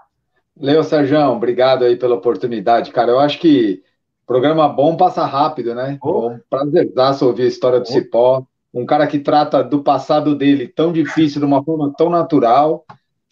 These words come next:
Speaker 1: E, pô, a gente fica feliz de ouvir, né? Um vencedor, mas, ao mesmo tempo, a gente fica triste de pensar num país de duzentos e tantos milhões de habitantes, quantos cipós não, não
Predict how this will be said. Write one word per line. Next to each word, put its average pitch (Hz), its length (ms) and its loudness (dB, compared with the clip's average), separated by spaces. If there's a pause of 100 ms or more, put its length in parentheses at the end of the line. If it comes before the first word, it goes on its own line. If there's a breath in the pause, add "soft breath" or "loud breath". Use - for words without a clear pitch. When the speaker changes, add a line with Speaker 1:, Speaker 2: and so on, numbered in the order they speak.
(120)
Speaker 1:
E, 156 540 4
pô, 180 80 2
a 170 60 4
gente 175 160 -4
fica - 180 -2
feliz 208 400 0
de 202 80 -4
ouvir, 180 380 0
né? 208 240 -4
Um 143 180 -18
vencedor, 170 680 0 (320)
mas, 175 140 2
ao 185 80 0
mesmo 196 320 0
tempo, 226 360 -2
a 180 60 4
gente 160 220 -6
fica 277 260 2
triste 208 420 -4
de 233 100 -10
pensar 165 400 0
num 151 140 -2
país 160 320 2
de 160 120 -4
duzentos 156 680 0
e 196 120 -4
tantos 175 280 -2
milhões 151 280 4
de 151 80 2
habitantes, 143 680 -2 (420)
quantos 277 500 0
cipós 269 800 0
não, 208 300 -6 (220)
não 180 220 -4